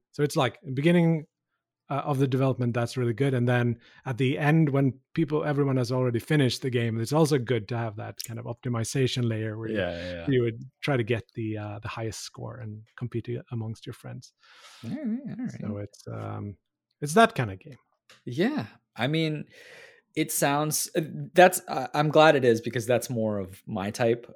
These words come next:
Speaker 2: uh, rather
Speaker 1: Mm-hmm.
Speaker 2: than the just arcadey, see how far you can get. Um, because I like having that sense of, you know, uh, more of a mission, right? Like, I do have an ultimate goal, which is to get to the end
Speaker 1: Yeah.
Speaker 2: versus just go as long as I can.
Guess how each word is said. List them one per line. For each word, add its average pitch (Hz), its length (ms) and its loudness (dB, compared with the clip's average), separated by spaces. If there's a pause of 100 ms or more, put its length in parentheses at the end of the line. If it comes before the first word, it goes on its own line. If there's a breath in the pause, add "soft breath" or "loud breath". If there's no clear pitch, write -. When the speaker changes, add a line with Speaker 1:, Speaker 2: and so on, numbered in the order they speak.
(100)
Speaker 2:
uh, 107 240 2
rather 104 240 0
Speaker 1:
Mm-hmm. 104 100 -4
Speaker 2:
than 104 160 0
the 98 60 -2
just 98 320 -4
arcadey, 104 520 -4
see 104 180 -6
how 101 140 -4
far 95 240 -2
you 95 120 -4
can 87 160 -12
get. - 340 -4 (260)
Um, 98 320 -2
because 110 260 -2
I 104 100 2
like 98 260 -4
having 95 380 -6
that 92 240 -6
sense 98 320 -6
of, 92 240 -6 (160)
you 127 100 -4
know, 92 280 -8 (200)
uh, 104 140 -10 (540)
more 151 240 6
of 135 100 4
a 120 60 4
mission, 131 560 0
right? 131 240 2
Like, 104 160 0
I 113 80 2
do 113 280 0
have 107 200 0
an 104 60 -2
ultimate 95 340 -6
goal, 90 240 0
which - 160 -8
is 87 100 -8
to - 100 -12
get - 200 -4
to 98 100 -10
the 82 120 -6
end 101 360 -8 (500 loud breath)
Speaker 1:
Yeah. 123 60 -12
Speaker 2:
versus 101 380 -4
just - 280 -10
go 104 240 2
as 95 100 -4
long 92 200 -6
as 87 80 -10
I 82 80 -8
can. 117 400 -6